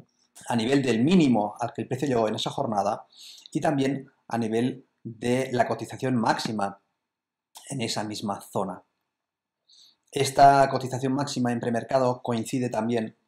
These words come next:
con el precio de cotización máximo de la sesión del viernes, de la sesión anterior.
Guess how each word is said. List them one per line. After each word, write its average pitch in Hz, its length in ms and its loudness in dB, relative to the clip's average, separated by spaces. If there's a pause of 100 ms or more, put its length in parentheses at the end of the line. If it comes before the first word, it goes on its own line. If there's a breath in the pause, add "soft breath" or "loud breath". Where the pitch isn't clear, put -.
con 120 420 -4
el 98 600 -10 (160)
precio 127 460 -2
de 123 100 -2
cotización 113 800 -8 (440)
máximo 110 840 -4 (200 loud breath)
de 107 320 -4
la 104 240 4
sesión 107 460 -6
del 104 160 -6
viernes, 101 560 -2
de 101 80 -6
la 98 80 -6
sesión 101 300 -10
anterior. 98 480 -10